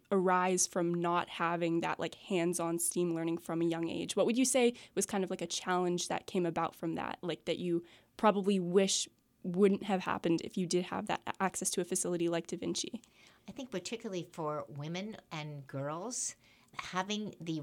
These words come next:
Speaker 2: role models and having the opportunities to be exposed, especially to the hard sciences, you know, chemistry, physics, engineering. If I had been exposed to that, I think it's likely I would have gone into engineering.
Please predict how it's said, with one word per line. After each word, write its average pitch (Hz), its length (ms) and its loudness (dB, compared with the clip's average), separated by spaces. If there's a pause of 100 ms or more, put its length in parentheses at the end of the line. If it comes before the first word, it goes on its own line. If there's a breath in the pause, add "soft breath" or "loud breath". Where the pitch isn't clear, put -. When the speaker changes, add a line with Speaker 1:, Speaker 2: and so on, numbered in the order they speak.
Speaker 2:
role 160 240 0
models 185 720 -2
and 180 160 -4
having 156 520 -4
the 156 260 -4
opportunities 165 680 -6
to 160 100 -8
be 139 160 -8
exposed, 160 720 -4
especially 240 360 -6
to 233 120 -10
the 127 120 -2
hard 156 340 -6
sciences, 202 640 -6 (300 loud breath)
you 160 80 -8
know, 143 160 -4
chemistry, 190 580 -6
physics, 190 480 -2
engineering. 190 800 -2 (480 loud breath)
If - 120 -8 (120)
I 202 520 0 (200)
had 180 220 -4
been 170 100 -2
exposed 180 460 -4
to 208 80 -6
that, 202 260 -4
I 160 60 -4
think 190 200 -10
it's - 260 -8
likely 170 360 -4
I 123 60 0
would 165 180 -4
have 170 160 -12
gone 151 220 -4
into 151 200 -8
engineering. 139 640 -8